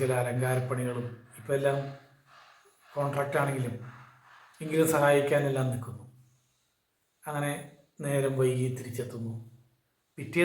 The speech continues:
ദിവസം ഇതേ കല്യാണ വീട്ടിൽ നമ്മൾ പോകുന്നത് അതേ ആളുകൾ തന്നെയായിരിക്കും അവിടെ എത്തുന്നത്. പക്ഷേ ഇടുന്ന വസ്ത്രത്തിന് പ്രത്യേകതയുണ്ടാവും. ഏറ്റവും നല്ല ഭംഗിയുള്ള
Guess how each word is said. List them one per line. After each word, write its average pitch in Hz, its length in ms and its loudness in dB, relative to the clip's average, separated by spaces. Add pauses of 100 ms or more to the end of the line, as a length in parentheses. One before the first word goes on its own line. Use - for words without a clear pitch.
ദിവസം 160 360 4
ഇതേ 147 160 2 (100)
കല്യാണ 151 300 2 (100)
വീട്ടിൽ 147 300 -6
നമ്മൾ 143 160 -4 (120)
പോകുന്നത് 135 400 0 (760)
അതേ 131 220 2 (140)
ആളുകൾ 156 300 6
തന്നെയായിരിക്കും 147 640 0 (760)
അവിടെ 139 240 0
എത്തുന്നത്. 117 320 -4 (100)
പക്ഷേ 139 220 -6 (1300)
ഇടുന്ന 147 260 -2 (100)
വസ്ത്രത്തിന് 139 520 0 (640)
പ്രത്യേകതയുണ്ടാവും. 120 800 -2 (540)
ഏറ്റവും 143 480 -4
നല്ല 131 180 0 (720)
ഭംഗിയുള്ള 135 380 -2